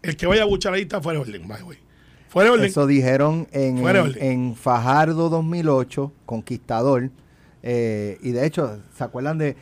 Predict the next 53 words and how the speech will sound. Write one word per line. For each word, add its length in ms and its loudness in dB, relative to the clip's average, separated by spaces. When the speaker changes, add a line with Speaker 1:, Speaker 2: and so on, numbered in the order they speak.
Speaker 2:
"¿Qué 380 0
te 200 0
pasa, 600 0
Luis?"? 480 4
Speaker 1:
Los 160 -6
otros 240 -2
días 140 4
Speaker 2:
Santini 200 4
Speaker 1:
recordaba, 160 4
Speaker 2:
tirando 120 4
la 100 6
Speaker 1:
yo 120 0
estaba 260 2
detrás 220 4
Speaker 2:
Fortuño. 60 4
Speaker 1:
de 100 0
Jorge. 140 -4
Speaker 2:
¿Se 100 0
acuerdan 640 2
en 220 0
el, 300 0
en 200 -2
el, 380 -4
en 180 -4
Arecibo, 680 2
Ricardo 540 0
Rosselló 480 -4
versus 340 -4
<clears throat> 240 -10
Pedro 240 2
Pierluisi, 520 0
que 140 -2
dijeron, 360 0
"Allí 240 -2
no 140 -2
se 100 -6
va 60 0
a 40 2
abuchear"? 420 0
Bu, 800 4
bu, 260 2
abucharon 480 2
allá 200 0
medio 280 0
Speaker 1:
Porque 240 -2
Speaker 2:
mundo. 180 -2
Speaker 1:
cometieron 380 -4
errores 540 0
que 160 -12
yo 220 -2
espero 380 -8
no 120 -8
cometer 520 -6